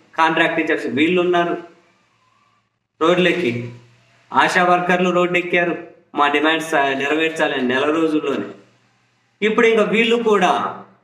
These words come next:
మరి జీపీఎస్ వాళ్ళకి అంగీకారం లేదు అంటే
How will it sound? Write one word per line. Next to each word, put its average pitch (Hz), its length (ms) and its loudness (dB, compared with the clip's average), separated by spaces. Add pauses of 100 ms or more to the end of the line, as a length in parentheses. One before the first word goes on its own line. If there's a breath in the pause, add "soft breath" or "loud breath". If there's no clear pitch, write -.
(840)
మరి 151 320 0
జీపీఎస్ 190 420 0
వాళ్ళకి 180 260 2
అంగీకారం 185 600 0
లేదు 175 340 0
అంటే 185 540 -2